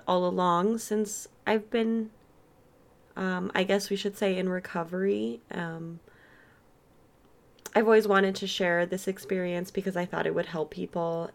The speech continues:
and I thought it would help me, honestly, to just get it out somewhere. And the podcast was a perfect platform to do that, because it was just me, uh, my thoughts, my listeners, you.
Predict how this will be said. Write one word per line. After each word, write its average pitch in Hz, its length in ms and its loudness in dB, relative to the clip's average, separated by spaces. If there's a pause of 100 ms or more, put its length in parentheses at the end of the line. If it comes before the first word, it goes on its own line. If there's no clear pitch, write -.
and 160 360 -4
I 180 100 -4
thought 180 200 -2
it 175 80 -2
would 190 120 0
help 214 200 -2
me, 220 420 -4
honestly, 185 760 -2 (320)
to 196 120 -10
just 190 480 -4 (1040)
get 180 200 4
it 180 120 0
out 165 360 4
somewhere. 185 680 -2
And 190 200 2
the 180 40 2
podcast 190 640 -2
was 180 120 -6
a 180 60 -4
perfect 180 500 -6 (720)
platform 233 480 2
to 208 140 -2
do 202 200 0
that, 185 280 2
because 185 340 -2
it - 100 0
was 185 200 -4
just 180 420 -2
me, 180 520 -2 (1500)
uh, 180 160 2
my 185 180 2
thoughts, 180 760 -4 (120)
my 196 120 -2
listeners, 175 1000 -4
you. 175 640 -2